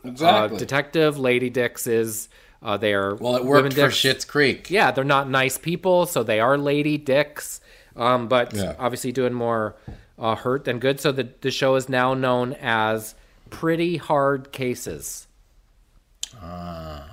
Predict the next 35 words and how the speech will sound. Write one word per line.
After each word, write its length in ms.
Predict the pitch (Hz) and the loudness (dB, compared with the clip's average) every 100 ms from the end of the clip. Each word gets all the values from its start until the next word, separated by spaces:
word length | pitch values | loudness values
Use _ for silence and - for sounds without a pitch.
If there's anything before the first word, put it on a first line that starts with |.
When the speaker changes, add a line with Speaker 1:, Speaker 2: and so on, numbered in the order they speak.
| - - | -20 -10
Speaker 2:
Which 160 | - 165 | -2 2
I'm 100 | 185 | 4
sure 180 | - 214 | 6 6
they 120 | 240 | 6
had 160 | 190 190 | 6 4
to, 80 | 185 | 4
like, 220 | 160 143 | 4 4
Speaker 1:
Still. 140 | 82 - - _ | 0 -8 -18 _
Speaker 2:
find 320 | - 165 160 | 0 4 4
a 40 | 151 | 6
way 140 | 139 | 4
to 60 | 165 | 2
kind 200 | 170 143 | 2 2
of, 180 | 156 262 | 0 -2
yeah, 240 | 392 320 | -2 0
you 160 | 185 285 | 0 -2
know, 360 | 131 160 247 - | 0 0 -2 -4
yeah, 220 | 415 311 | 0 0
it's, 300 | 127 - - - - | 0 -4 -8 -10 -14
it's 260 | - - | -12 -6
not, 240 | 240 135 151 | -2 0 0
it's 280 | 220 233 - - | -4 -6 -10 -2
not 280 | 135 98 | 0 0
bad, 420 | - 95 110 254 311 - _ _ - | 0 0 2 0 -2 -12 _ _ -6
but 120 | 151 | 0
I'm 40 | |
Speaker 1:
So 60 | 135 | 4
Speaker 2:
sure 80 | 196 | 6
Speaker 1:
how, 100 | 240 | 6
Speaker 2:
it's 180 | 147 - | 4 2
not 140 | 147 | 2
Speaker 1:
so 60 | 139 | 4
Speaker 2:
as 80 | 175 | 6
Speaker 1:
let 200 | 208 220 | 6 6
the, 340 | 202 165 165 | 2 0 -8